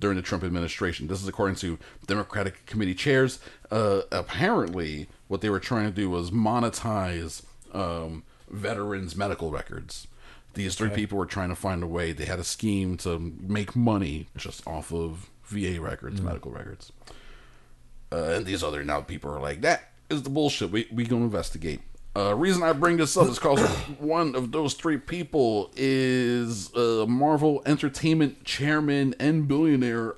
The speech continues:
Speaker 1: Ike Perlmutter.
Speaker 2: What the fuck is that?
Speaker 1: Ike Perlmutter is, uh, he was, like I said, he's the Marvel Entertainment chairman.
Speaker 2: No.
Speaker 1: When the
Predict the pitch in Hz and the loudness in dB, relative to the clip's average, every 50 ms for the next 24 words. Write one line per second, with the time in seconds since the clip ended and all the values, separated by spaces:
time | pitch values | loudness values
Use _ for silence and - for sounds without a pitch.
0 | - - 147 151 147 - - - - - - 180 165 170 175 165 151 127 107 104 | -4 0 0 0 0 -2 -10 -16 -16 -6 -2 2 4 4 4 6 6 6 4 4
1 | 82 78 - - - - - - - - - - - - - - - - - - | 0 -2 -4 -6 -10 -12 -16 -20 -20 -20 -18 -18 -18 -18 -18 -18 -18 -18 -20 -20
2 | - - - - - - - - - - 160 190 - - 151 165 190 185 139 110 | -20 -20 -20 -18 -18 -18 -18 -10 -2 -2 -2 -2 -2 -2 -2 0 2 2 2 2
3 | 107 98 101 98 90 95 87 - - - 113 113 110 110 107 104 98 101 98 98 | 2 2 2 2 0 -2 -4 -6 -6 -2 0 0 2 2 0 0 -2 -2 -2 -4
4 | 98 95 90 - - - - - 107 104 101 98 95 92 87 - - - - 151 | -4 -6 -8 -10 -12 -12 -6 -4 -2 0 0 0 0 0 -2 -4 -8 -8 -6 -2
5 | 202 233 240 254 247 220 190 170 151 147 143 139 135 135 131 - - - - - | 0 2 4 4 4 2 2 0 0 2 0 0 -2 -4 -6 -10 -16 -20 -20 -20
6 | _ - - - - 151 160 175 190 175 - - 95 92 151 165 165 147 - - | _ -20 -20 -14 -6 -4 -2 0 2 0 2 0 0 0 0 0 -2 -4 -4 -6
7 | 71 - - - - - - - - 131 135 135 139 - 143 139 127 - - 139 | -6 -6 -6 -8 -10 -16 -18 -8 -4 -2 -2 0 0 0 2 0 0 2 2 2
8 | 135 117 101 - - 131 147 160 165 165 123 131 127 107 85 120 117 113 110 104 | 2 2 0 -4 -2 -2 -2 0 0 0 0 0 0 0 0 0 0 0 0 -2
9 | 104 101 - - 104 107 104 95 92 90 85 | -2 -4 -6 -4 -2 -2 0 0 -2 -4 -6